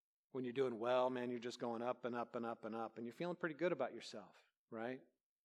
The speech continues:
And you start feeling confident to, like, "Yeah, I can, I can sing praise to God, I can pray to God, I can, I might even be able to teach others how to do the same,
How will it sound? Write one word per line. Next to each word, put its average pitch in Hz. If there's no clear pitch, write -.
And 123
you 123
start 147
feeling 156
confident 151
to, 127
like, 117
"Yeah, 143
I 147
can, 123
I 143
can 120
sing 147
praise 143
to 127
God, 135
I 127
can 101
pray 131
to 127
God, 127
I 117
can, 101
I 127
might 151
even 135
be 135
able 143
to 147
teach 180
others 117
how 127
to 120
do 120
the 127
same, 107